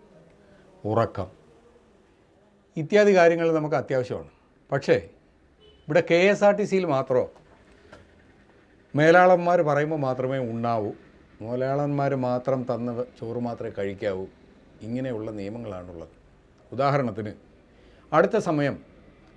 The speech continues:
പമ്പയിൽ നമ്മളൊരു അനൗൺസ്മെന്റ് കേൾക്കുകയുണ്ടായി. ഒരു ഗ്രൂപ്പിലെ ഒരാൾ ഇട്ട വോയിസ്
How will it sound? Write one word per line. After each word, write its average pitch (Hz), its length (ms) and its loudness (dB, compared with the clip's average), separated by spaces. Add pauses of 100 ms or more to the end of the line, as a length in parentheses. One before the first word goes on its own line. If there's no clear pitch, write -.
(380)
പമ്പയിൽ 151 420 4 (840)
നമ്മളൊരു 143 380 0 (220)
അനൗൺസ്മെന്റ് 147 600 -4
കേൾക്കുകയുണ്ടായി. 104 580 -10 (1000)
ഒരു 190 180 2
ഗ്രൂപ്പിലെ 185 480 2
ഒരാൾ 151 300 2 (160)
ഇട്ട 143 160 -8 (180)
വോയിസ് 131 440 -2